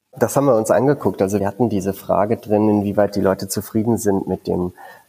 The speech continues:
Krisenmanagement der Bundesregierung und haben das jetzt auch erstmals erfragt, bezogen auf die Ukraine-Krise oder den Ukraine-Krieg. Da ist die Zufriedenheit tatsächlich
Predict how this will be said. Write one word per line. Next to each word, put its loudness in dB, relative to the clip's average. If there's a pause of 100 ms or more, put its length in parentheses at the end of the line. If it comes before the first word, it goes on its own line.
(220)
Krisenmanagement 2
der 4
Bundesregierung -2
und -6
haben 0
das -2
jetzt -4
auch -2
erstmals -2
erfragt, -4
bezogen 0
auf 2
die -2
Ukraine-Krise -2
oder 0
den 0
Ukraine-Krieg. -6 (280)
Da 4
ist -2
die -6
Zufriedenheit -2
tatsächlich -4